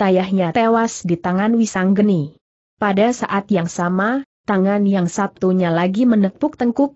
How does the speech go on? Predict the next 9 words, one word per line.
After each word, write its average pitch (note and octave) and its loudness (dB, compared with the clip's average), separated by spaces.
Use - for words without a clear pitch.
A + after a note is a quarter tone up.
gadis F3 -2
kecil B3 2
berpakaian A#3 2
biru. G#3 0
Perlahan A3+ 0
saja B3 0
kelihatannya, G#3+ 0
tapi F3+ -2
hebatnya, A#3 2